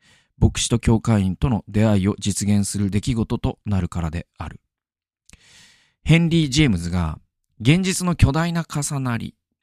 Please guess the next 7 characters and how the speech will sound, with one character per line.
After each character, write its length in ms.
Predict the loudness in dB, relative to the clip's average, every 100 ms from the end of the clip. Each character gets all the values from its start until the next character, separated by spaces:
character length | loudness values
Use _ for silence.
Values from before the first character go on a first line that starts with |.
| _ _
こ 100 | -6
れ 60 |
ね、 240 | -4 -6 -12 -6
え 680 | -4 -4 -6 -8 -10 -12 -14
ー、 120 | -2
The 300 | 0 0 -2 _ _ _ _ _ -4
Enormous 1200 | 2 4 4 4 2 0 0 -2 -2 -6 -10